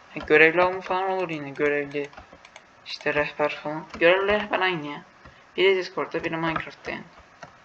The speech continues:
Şöyle bir koyalım, evet. Yapına yardım etmiş oluruz.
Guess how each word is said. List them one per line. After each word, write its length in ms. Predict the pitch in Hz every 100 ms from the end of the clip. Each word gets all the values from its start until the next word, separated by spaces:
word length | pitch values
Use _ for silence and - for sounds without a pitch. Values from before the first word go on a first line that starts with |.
| - -
Şöyle 160 | 160 156
bir 80 | 151 - - - - - - - - _ _ - - - -
koyalım, 520 | - 190 165 156 175
evet. 380 | 156 135 - -
Yapına 300 | 160 156 156
yardım 260 | 165 151 151
etmiş 260 | 370 -
oluruz. 300 | 135 - -